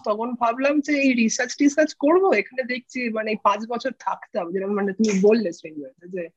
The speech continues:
এই পাঁচ বছর থাকতে হবে, তো এত কিছু পড়তে হবে, এই ব্যাপারটা একটু তখন চাপই লাগছিল আর কি। তখন ভাবলাম যে আমি ক্যাটটাও simultaneously দেব।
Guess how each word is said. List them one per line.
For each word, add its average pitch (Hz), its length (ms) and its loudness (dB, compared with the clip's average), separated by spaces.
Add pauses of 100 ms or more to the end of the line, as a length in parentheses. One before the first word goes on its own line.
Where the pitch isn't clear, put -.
(200)
এই 185 80 0
পাঁচ 175 360 0
বছর 202 320 2
থাকতে 185 480 -4
হবে, 208 360 0
তো 180 120 -12
এত 165 280 -2
কিছু 208 280 -2 (340)
পড়তে 202 380 0
হবে, 214 380 2 (320)
এই - 80 0
ব্যাপারটা 226 420 4
একটু 359 200 2
তখন 277 360 0
চাপই 254 380 0
লাগছিল 185 500 -4
আর - 80 -14
কি। - 160 -20
তখন 302 320 -6
ভাবলাম 370 440 2
যে 392 120 -6
আমি 349 180 -6
ক্যাটটাও - 580 -6
simultaneously 247 840 -10
দেব। - 180 -12